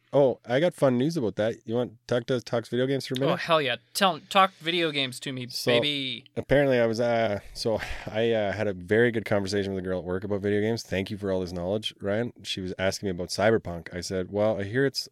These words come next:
Speaker 1: uh, kinda like Shadowrun," and I kinda give her the bits. She's like, "Yeah, I'm really excited to get it." I said, "I don't know how it's gonna be on the P S four because of the load times, 'cause I imagine a game that's that intense would need a solid state drive like a P S five." Boom,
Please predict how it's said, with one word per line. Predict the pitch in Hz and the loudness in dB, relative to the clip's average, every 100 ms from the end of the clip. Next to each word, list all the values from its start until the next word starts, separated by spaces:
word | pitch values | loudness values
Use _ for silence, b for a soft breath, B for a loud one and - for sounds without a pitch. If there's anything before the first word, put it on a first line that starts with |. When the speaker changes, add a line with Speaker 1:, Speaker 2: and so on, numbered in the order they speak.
| - | -4
Speaker 1:
uh, | 101 95 90 | -2 -2 -4
kinda | - 95 | -4 -2
like | 92 90 _ b b b b | -2 -6 _ b b b b
Shadowrun," | - 98 95 95 95 | -4 0 2 2 0
and | 90 | -2
I | 85 | -4
kinda | - 98 | 0 0
give | 92 | 0
her | 92 | -2
the | |
bits. | 87 90 | -4 -4
She's | - 98 | -4 -2
like, | 101 | -2
"Yeah, | 120 | -2
I'm | 92 | 0
really | 98 | -2
excited | 92 - 98 90 | -2 -2 -2 -4
to | |
get | 82 113 | -2 0
it." | 101 95 | 0 -4
I | |
said, | 95 98 | -12 -6
"I | 110 | -4
don't | 139 | -2
know | 123 | 0
how | |
it's | 98 | -2
gonna | - 92 | -4 -8
be | 107 123 | -2 -2
on | |
the | 110 | -2
P | - | -4
S | 95 87 | -8 -8
four | - 90 87 _ b b b | -8 -6 -6 _ b b b
because | - 98 | -8 -6
of | 87 | -6
the | 82 | -6
load | 82 104 107 | 2 2 2
times, | - 85 82 80 - | -2 -6 -8 -12 -14
'cause | 87 | -8
I | 90 | -4
imagine | 98 113 113 | -2 0 -2
a | 95 | -2
game | 92 90 | -2 -4
that's | 87 - | -6 -4
that | 90 | -4
intense | 87 80 110 98 - - | -4 -4 -2 -2 -4 -10
would | 98 | -8
need | 87 87 | -6 -6
a | 87 | -6
solid | - 85 | -6 -8
state | 82 85 85 | -6 -8 -6
drive | 92 92 85 | -4 -4 -4
like | 82 | -10
a | |
P | - 87 | -10 -10
S | 82 | -8
five." | - 98 87 _ b b b b b b - | -4 -4 -4 _ b b b b b b 2
Boom, | 120 113 101 | 4 6 4